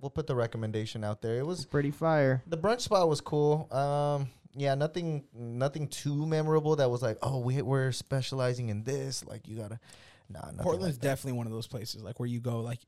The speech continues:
Speaker 3: there's certain spots you gotta try for sure.
Speaker 1: Like what?
Speaker 3: Screen Door. Um,
Speaker 1: Oh, we, we went to Screen Door.
Speaker 3: you like, I love Screen. The chicken and waffle. Is that
Speaker 1: You
Speaker 3: where
Speaker 1: been
Speaker 3: you got
Speaker 1: to Portland?
Speaker 3: Yeah.
Speaker 1: What the hell? Why'd you go?
Speaker 3: I just went randomly.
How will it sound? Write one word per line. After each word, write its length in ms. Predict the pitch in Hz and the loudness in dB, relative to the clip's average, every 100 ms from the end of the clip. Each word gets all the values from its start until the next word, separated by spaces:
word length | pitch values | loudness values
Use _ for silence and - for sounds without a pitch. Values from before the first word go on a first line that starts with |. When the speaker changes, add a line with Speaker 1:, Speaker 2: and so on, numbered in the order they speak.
| - | -10
Speaker 3:
there's 180 | 127 127 | -4 -2
certain 280 | - 104 113 | -2 -2 -4
spots 420 | - 151 113 - | -2 -2 -4 -8
you 60 | 120 | -12
gotta 180 | - - | -12 -10
try 320 | 101 90 120 - _ _ | -8 -8 -10 -14 _ _
for 140 | - 117 | -12 -6
sure. 400 | - 95 98 131 _ _ _ _ - _ | -6 -6 -10 -16 _ _ _ _ -20 _
Speaker 1:
Like 260 | 120 113 - | 2 2 4
what? 300 | 139 160 - | 2 2 -6
Speaker 3:
Screen 540 | - - - 135 139 127 | -6 -6 -4 -2 0 2
Door. 600 | 127 127 127 127 127 120 _ _ _ - | 2 4 2 0 -2 -6 _ _ _ -6
Um, 380 | 113 113 113 | -4 -2 0
Speaker 1:
Oh, 80 | 185 | 4
we, 140 | 226 262 | 4 4
we 180 | 285 311 | 2 2
went 260 | 302 269 | 6 4
to 100 | - | 4
Screen 300 | 165 - 143 | 0 2 4
Door. 220 | 117 110 98 | 6 4 6
Speaker 3:
you 40 | |
like, 180 | 165 - | 4 4
I 60 | 151 | 2
love 260 | 147 165 | 4 2
Screen. 240 | - 131 - _ | 0 -6 -8 _
The 80 | 151 | -4
chicken 260 | - 220 180 | -2 0 4
and 80 | |
waffle. 260 | 143 175 185 | 6 6 4
Is 100 | 147 | 4
that 140 | 160 | 8
Speaker 1:
You 60 | 196 | 10
Speaker 3:
where 60 | 220 | 10
Speaker 1:
been 120 | 320 | 10
Speaker 3:
you 60 | 330 | 10
got 40 | |
Speaker 1:
to 40 | - | 12
Portland? 420 | 220 262 339 403 - - | 12 12 6 2 -8 -6
Speaker 3:
Yeah. 320 | 143 139 131 - - | -2 0 0 -4 -4
Speaker 1:
What 180 | 233 330 | -2 4
the 80 | 277 | 6
hell? 180 | 285 | 6
Why'd 240 | 226 269 320 | 8 8 6
you 120 | 302 | 6
go? 300 | 294 131 107 - _ _ _ _ | 10 10 8 0 _ _ _ _
Speaker 3:
I 100 | 151 | -6
just 200 | 156 180 | -4 -4
went 200 | 160 160 | -2 -2
randomly. 480 | 131 143 147 131 | 0 2 4 2